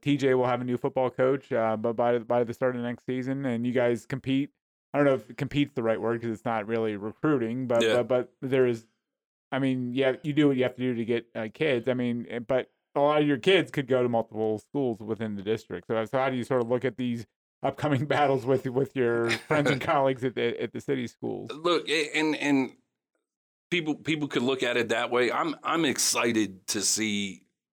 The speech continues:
Speaker 2: Tuscarora come back in T J because I, I think it makes the county just,
Speaker 1: Yeah.
Speaker 2: it, it makes the county better, right?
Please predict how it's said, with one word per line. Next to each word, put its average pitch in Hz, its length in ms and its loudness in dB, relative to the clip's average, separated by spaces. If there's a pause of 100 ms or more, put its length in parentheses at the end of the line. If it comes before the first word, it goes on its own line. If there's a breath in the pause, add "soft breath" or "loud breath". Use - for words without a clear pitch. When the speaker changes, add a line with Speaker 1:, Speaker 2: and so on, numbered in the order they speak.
(320)
Speaker 2:
Tuscarora 110 560 0
come 104 200 -4
back 101 220 -4
in 98 80 -6
T 113 200 -4
J 113 140 2
because 107 300 -4
I, 131 140 -2 (360 soft breath)
I 127 60 -4
think 165 200 2
it 147 60 4
makes 131 240 0
the 113 80 -2
county 110 460 0
just, 101 440 -2 (160)
Speaker 1:
Yeah. 180 160 0
Speaker 2:
it, 143 100 2
it 147 140 0
makes 156 220 0
the 123 80 -2
county 135 340 0
better, 95 320 0
right? 101 300 0